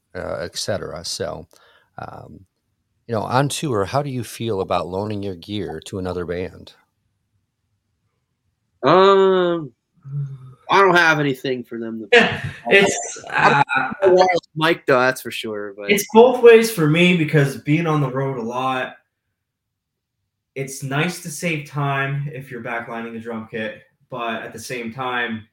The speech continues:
Speaker 3: you know, that just opens the door for more breakdowns, more things being stripped, yada, yada, yada. So I, I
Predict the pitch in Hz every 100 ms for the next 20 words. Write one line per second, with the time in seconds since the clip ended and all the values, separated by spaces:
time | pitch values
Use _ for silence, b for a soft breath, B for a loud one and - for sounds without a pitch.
0 | _ 107 104 98 98 101 98 _ _ _
1 | _ 110 110 110 - 117 117 117 113 104
2 | 95 110 110 104 - 101 98 98 104 110
3 | 101 95 131 143 143 147 135 131 127 127
4 | 131 117 104 101 151 143 139 143 135 131
5 | - 135 127 127 123 - _ _ _ _
6 | _ _ _ 117 113 113 110 107 104 107
7 | 107 107 107 107 - 101 101 101 101 -
8 | _ _ _ _ _ _ _ _ _ _
9 | _ - 160 175 175